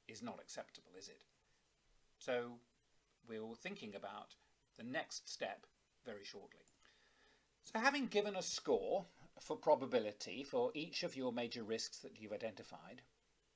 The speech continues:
your third step is looking at impact. Essentially, how serious is it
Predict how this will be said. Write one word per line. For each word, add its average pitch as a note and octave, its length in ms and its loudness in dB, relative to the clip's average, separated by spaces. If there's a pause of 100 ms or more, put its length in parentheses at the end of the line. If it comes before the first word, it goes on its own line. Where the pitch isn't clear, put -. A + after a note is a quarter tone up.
(140)
your D#3 140 0
third A#3 340 6
step G2+ 440 -8
is A#2 200 -10
looking B2+ 500 -8
at G#2 340 -12 (280)
impact. A#2 480 -8 (680)
Essentially, B2 640 0 (280)
how F2+ 100 -10
serious F3+ 680 -2
is - 120 -12
it - 180 -10